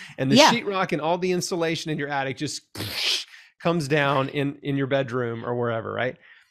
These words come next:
Speaker 1: And then you realize, "Oh, ah, I should have done something about that leak, that tiny little drip. I wait,
Speaker 2: Mm-hmm.
Speaker 1: I, I just let it drip for way too long." And so that's the same thing with these little stresses and chronic problems in life. It's like that little, those little tiny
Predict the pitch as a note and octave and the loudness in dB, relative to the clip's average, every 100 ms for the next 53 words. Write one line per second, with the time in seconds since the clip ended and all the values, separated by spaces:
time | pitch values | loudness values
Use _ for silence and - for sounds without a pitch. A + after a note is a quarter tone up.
0 | _ _ _ _ C#3+ D3 C3+ F3+ F#3 D#3+ | _ _ _ _ 0 2 2 2 4 2
1 | D#3 C#3 C3 - F3 G#3+ G3+ D#3+ C3 - | 2 2 0 -4 -2 0 2 2 -2 -8
2 | C#3+ D#3 C#3 B2 - F#3 D#3+ C3+ E3+ F3 | -10 -6 -4 -4 0 0 0 0 0 0
3 | - E3+ E3 D3+ C#3+ C3 B2+ B2+ A#2 B2 | 0 -2 0 -2 0 -2 -2 -6 -6 -4
4 | D3 C3 - - - _ - _ C#3 B2+ | 0 0 -2 -10 -10 _ -20 _ 0 0
5 | - - E3 D#3+ D#3 C#3+ D3+ C3+ A2 B2+ | -4 -2 2 4 2 2 0 0 -2 -2
6 | C3+ - - - _ _ _ - F#3 E3+ | -2 -4 -12 -20 _ _ _ 2 4 6
7 | F3+ F3+ D#3 C3+ - B2+ C3+ C#3+ D#3+ C#3 | 6 4 2 -2 -6 -8 -4 0 2 0
8 | A2 C3 D3+ - C3+ A#2 C3+ D3+ - C#3+ | 0 0 0 -2 -8 -4 -2 -2 -2 -4
9 | C#3 D#3 G#2+ F#2+ - B2+ D#3 D3+ F3+ F3 | -4 -4 -6 -8 -6 -2 2 2 2 0
10 | D3 F3 D#3+ G#3 F#3 C#3 C#3+ C3+ - D#3 | 0 0 0 0 0 -2 -4 -4 -4 0
11 | D#3+ D#3+ C#3 A#2+ A#2 - B2+ A2+ - C3+ | 0 0 -2 -4 -8 -6 -4 -6 -2 0
12 | C#3 B2+ A#2 A2 A2+ C#2 G2 - - - | 0 -2 -4 -4 -4 -4 -8 -12 -20 -20
13 | - C#3+ - B2+ D3+ G3 F#3 D3 C#3+ E3+ | -6 -4 -2 -2 0 2 4 2 0 0
14 | F#3 E3 - E3+ F3 D#3 C3+ | 0 -2 -8 -4 -2 -2 -4